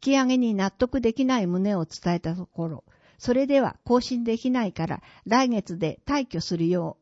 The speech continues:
う言われた。相談員、経済事情の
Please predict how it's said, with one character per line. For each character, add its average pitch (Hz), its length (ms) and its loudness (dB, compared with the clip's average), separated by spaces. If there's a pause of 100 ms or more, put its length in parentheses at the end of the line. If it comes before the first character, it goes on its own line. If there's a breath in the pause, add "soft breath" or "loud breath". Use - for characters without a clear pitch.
(140)
う 180 40 0
言 160 80 4
わ 147 140 0
れ 135 80 -12
た。 - 200 -14 (1300)
相 247 260 0
談 233 320 0
員、 - 340 -10 (380)
経 277 220 4
済 277 300 2
事 254 120 -4
情 214 180 2
の 151 240 -6